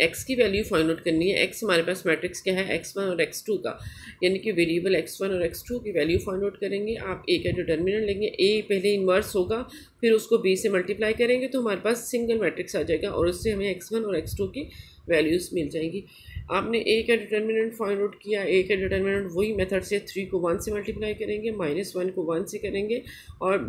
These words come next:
दरमियान में माइनस साइन होता है इसलिए प्लस वन हो गया, ये फ़ोर आ गया, four is not equal to zero, so the inverse exists adjointly। या फर्स्ट डायगोनल की प्लेस चेंज करते हैं और नेक्स्ट डायगोनल की साइन चेंज करेंगे। अब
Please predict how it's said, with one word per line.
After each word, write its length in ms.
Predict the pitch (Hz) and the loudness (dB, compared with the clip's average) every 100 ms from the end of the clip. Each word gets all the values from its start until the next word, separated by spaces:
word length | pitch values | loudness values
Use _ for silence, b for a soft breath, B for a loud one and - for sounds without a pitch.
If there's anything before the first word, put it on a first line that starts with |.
| 147 | 0
दरमियान 400 | 175 175 175 190 | 2 4 2 2
में 100 | 226 | 0
माइनस 420 | 214 233 247 240 | 2 4 4 2
साइन 220 | - 143 131 | 2 4 2
होता 180 | - | 0
है 40 | 190 | 0
इसलिए 280 | - 208 202 | 0 -2 0
प्लस 320 | 185 180 - | 0 0 -2
वन 160 | 175 190 | -2 -2
हो 100 | 185 | -2
गया, 140 | 175 190 | 0 0
ये 120 | 202 | 0
फ़ोर 340 | 196 180 185 | -2 -2 -2
आ 40 | 175 | 0
गया, 160 | 185 202 | -2 -2
four 200 | 185 196 | 0 2
is 140 | 202 | 2
not 240 | 214 220 220 | 0 -2 -2
equal 240 | 185 196 | -2 2
to 80 | 196 | 2
zero, 240 | 190 220 233 B B - | 4 4 2 B B -8
so 220 | - 196 | 4 4
the 120 | 190 | 4
inverse 400 | 202 180 175 185 170 | 2 2 2 2 -2
exists 560 | - 180 233 - - B B B B B _ - - 156 | 0 2 2 0 -8 B B B B B _ -20 0 4
adjointly। 720 | 160 - 185 190 202 220 220 | 4 4 4 4 4 0 4
या 160 | 247 269 | 2 2
फर्स्ट 360 | 170 165 202 - 196 | 2 2 0 -2 2
डायगोनल 420 | 185 180 196 190 | 2 2 0 0
की 120 | 208 | -2
प्लेस 340 | 180 175 185 226 | 2 2 2 0
चेंज 220 | 220 214 | 0 0
करते 260 | 226 220 | -4 -2
हैं 60 | 254 | -2
और 80 | 214 | 2
नेक्स्ट 340 | 170 175 - 185 | 2 2 -8 0
डायगोनल 380 | 165 170 180 170 | 0 0 -2 -2
की 80 | 247 | -4
साइन 340 | 247 - 147 156 | -8 -2 0 0
चेंज 300 | - 156 175 | -2 -4 -2
करेंगे। 380 | 185 190 233 277 B B B B B B B 220 | 0 0 0 -4 B B B B B B B 2
अब 200 | 226 | 2